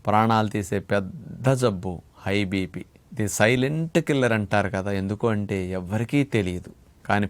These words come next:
పట్టించుకొని కూడా పట్టించుకోకుండా వయసులో ఉన్న పిల్లలు కూడా ఈ మధ్య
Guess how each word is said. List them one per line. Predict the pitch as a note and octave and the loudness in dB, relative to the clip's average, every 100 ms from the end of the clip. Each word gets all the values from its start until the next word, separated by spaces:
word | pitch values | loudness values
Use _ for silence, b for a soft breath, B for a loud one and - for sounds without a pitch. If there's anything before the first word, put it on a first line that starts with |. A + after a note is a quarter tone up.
| - | -2
పట్టించుకొని | F#2+ - B2+ - C#3 B2+ | -2 -2 -2 0 -2 2
కూడా | D3 C#3+ | 0 2
పట్టించుకోకుండా | A#2 A#2+ A2+ - A#2 - G2+ F#2+ | 0 0 -6 0 -2 0 -2 0
వయసులో | F#2 G2+ A2 - A#2 | 2 2 0 0 0
ఉన్న | A2+ G#2 - | 2 0 0
పిల్లలు | A2 B2+ C3+ | 2 2 4
కూడా | C#3 B2+ | 2 2
ఈ | A2 | 2
మధ్య | G#2+ G2+ | 0 0